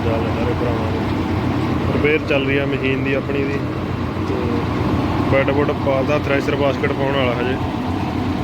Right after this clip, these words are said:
ਉਹ ਤੋਂ ਬਾਅਦ ਚੈਨ ਚੂਨ ਪਾਉਣੀ ਆ ਫੀਡਰ ਦੀ। ਆਹ ਤਾਂ ਫੀਡਰ ਕੱਢਿਆ। ਤੇ ਕਟਰ ਦਾ,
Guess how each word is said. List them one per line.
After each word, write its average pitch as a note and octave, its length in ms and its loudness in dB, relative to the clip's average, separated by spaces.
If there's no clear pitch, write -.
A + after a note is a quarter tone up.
ਉਹ C#3 80 2
ਤੋਂ C3+ 100 2
ਬਾਅਦ C#3 220 2
ਚੈਨ C3+ 220 2
ਚੂਨ C3+ 160 0
ਪਾਉਣੀ C#3 260 0
ਆ C3+ 60 0
ਫੀਡਰ C3 240 0
ਦੀ। C3 160 0
ਆਹ C3 260 -2
ਤਾਂ C3 280 0
ਫੀਡਰ A#2+ 300 0
ਕੱਢਿਆ। B2+ 280 0
ਤੇ D#3+ 60 2
ਕਟਰ D3+ 340 2
ਦਾ, D#3+ 500 2